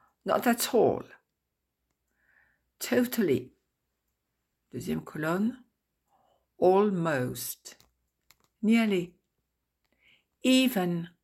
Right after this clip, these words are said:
hardly, barely,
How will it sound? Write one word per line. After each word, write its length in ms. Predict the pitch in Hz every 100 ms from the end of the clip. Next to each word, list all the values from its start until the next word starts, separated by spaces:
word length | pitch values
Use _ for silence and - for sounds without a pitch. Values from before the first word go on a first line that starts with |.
| _ _ _ _ _ _ _ _ _ _ _ _ _ - _ _ _
hardly, 880 | - 269 262 277 220 170 185 - - _ _ _ _ 143
barely, 800 | 196 247 269 269 190 175 -